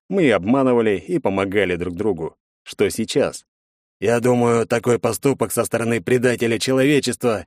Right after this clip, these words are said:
никого не удивит". И только я собрался взорваться в ответ на такое заявление, как он сунул мне под нос текст с идущей в режиме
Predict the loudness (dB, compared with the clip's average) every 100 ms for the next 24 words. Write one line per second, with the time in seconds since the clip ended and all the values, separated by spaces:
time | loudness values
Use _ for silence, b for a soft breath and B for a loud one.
0 | -4 -4 0 0 2 2 0 0 0 -2
1 | -8 _ _ _ _ _ _ -8 0 2
2 | 2 2 0 0 0 -2 -2 -2 0 0
3 | 0 -2 -2 0 -2 -2 -4 -2 0 0
4 | 2 2 2 0 -4 -8 _ -4 0 0
5 | 0 0 -2 0 0 0 -2 -2 0 -2
6 | -2 -2 -2 -2 -6 -8 -6 -2 -2 0
7 | 0 0 -2 -2